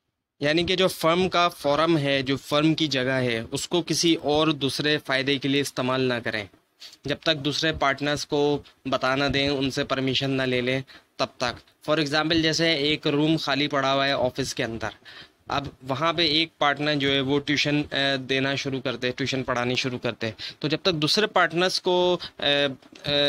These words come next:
इन्फॉर्म ना कर दे, उनसे परमिशन ना ले ले, तो तब तक, अ, जो है जाहिर बात है ऐसा करना जो है वो, अ, एक, अ, अनएथिकल होगा ये। तो ये मॉरल और लीगल ऑब्लिगेशन है किसी भी पार्टनर पे कि बगैर किसी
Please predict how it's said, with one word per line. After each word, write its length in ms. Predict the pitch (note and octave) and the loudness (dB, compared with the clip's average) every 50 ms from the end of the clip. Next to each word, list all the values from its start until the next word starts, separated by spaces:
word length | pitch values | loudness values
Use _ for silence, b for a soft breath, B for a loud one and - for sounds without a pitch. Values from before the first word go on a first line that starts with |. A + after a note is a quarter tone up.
| C#3+ C3 | 2 2
इन्फॉर्म 340 | D3 C#3+ C3+ - E3 F3 F3+ | 0 0 0 0 0 2 2
ना 140 | F3+ F3 | 2 2
कर 120 | D#3+ E3 D3+ | 0 0 -2
दे, 180 | C3+ C3 D3 D3 | 0 0 0 2
उनसे 280 | D3+ D3+ D3 C3+ - | 2 0 0 -2 -4
परमिशन 420 | - - - C#3+ C#3 C#3+ C3+ D#3 D#3+ | -6 -4 -2 -2 0 0 0 2 2
ना 140 | E3 D#3 D3+ | 2 2 2
ले 180 | C#3+ C#3 C3 | 2 0 0
ले, 140 | B2+ C#3 D#3+ | 0 -2 -4
तो 380 | G3 - - - - _ - D#3 | -4 -8 -12 -18 -16 _ -8 -4
तब 160 | - - - - | -4 -4 0 0
तक, 180 | G3 G3 - | -2 -2 0
अ, 220 | - D#3+ D#3 D#3 D#3 | 0 0 2 2 2
जो 160 | D3 D3+ D#3 | 2 2 2
है 140 | D#3+ D#3+ D3+ | 2 2 2
जाहिर 280 | C#3+ C#3+ C#3+ D#3 D#3 | 2 2 2 2 2
बात 180 | D3+ C#3+ - - | 2 0 0 0
है 100 | D3+ D3 | 0 0
ऐसा 280 | A#2+ C#3 C3+ - D3 | 0 0 -2 -2 -4
करना 340 | D3 D3 C#3+ C3 C3+ C#3+ C#3+ | -4 -4 -2 -2 -2 -2 -2
जो 100 | C#3 C3+ | 0 0
है 160 | C3+ C3 C3+ | 0 0 0
वो, 240 | C3+ B2+ C#3 D#3 F3+ - _ _ _ _ _ _ - - _ _ _ - | 0 -2 -4 -6 -6 -8 _ _ _ _ _ _ -20 -20 _ _ _ -6
अ, 40 | - | -4
एक, 460 | - C#3 C#3 C#3 C#3 - B2+ C#3+ C#3+ - - - - _ - - - - | 0 0 2 0 0 0 -4 -6 -8 -8 -18 -20 -20 _ -20 -20 -14 -10
अ, 460 | - B2 C#3 C#3 C3+ A#2+ - - - - _ _ _ _ _ _ _ _ _ _ _ _ _ _ _ _ - _ _ _ _ _ - | -6 -4 -2 -2 -4 -4 -8 -14 -18 -18 _ _ _ _ _ _ _ _ _ _ _ _ _ _ _ _ -20 _ _ _ _ _ -2
अनएथिकल 500 | E3 E3+ F3 E3+ D#3+ D3+ D#3 C#3 D#3 C#3+ | 0 2 2 2 0 0 0 0 0 0
होगा 220 | C#3 B2+ B2 B2+ | 0 0 0 0
ये। 180 | B2 A2+ A2 A2+ | -2 -2 -2 -4
तो 160 | A2+ - D#3+ | -4 -2 0
ये 200 | D#3+ D#3 D3+ D#3+ D#3+ D#3+ D#3 | 2 2 2 2 0 -4 -6
मॉरल 560 | D3 C3+ C3+ C#3+ D3 D3 D#3 D#3+ E3+ F3+ F#3 | -6 -4 -2 0 2 2 4 4 4 2 2
और 240 | E3+ - D3+ D3+ D3 | 2 2 0 2 2
लीगल 360 | D3 C#3 C#3 C#3 C3+ D#3 D#3 | 0 -2 -2 0 0 0 0
ऑब्लिगेशन 580 | - C3+ C3+ C3 C#3 C#3 B2+ C3 B2 - D3 C3+ | 0 0 -2 0 -2 -2 0 0 0 0 0 0
है 60 | C#3+ | -2
किसी 240 | B2+ C#3+ B2+ - C#3+ | -2 -4 -4 -4 -2
भी 80 | C#3 | -2
पार्टनर 360 | C#3 - C3 A#2+ A2+ - C3 C3 | -2 0 -2 -2 -2 -4 -6 -6
पे 180 | - - D#3 | -2 -2 -2
कि 100 | D3+ E3 | -2 -4
बगैर 400 | E3+ D#3 C3+ C#3+ C#3 E3+ F#3+ G3 | -4 -2 -2 0 2 2 2 2
किसी 460 | F#3+ - - E3 - - F3 F3 F3+ | 0 0 -2 -2 0 2 0 0 0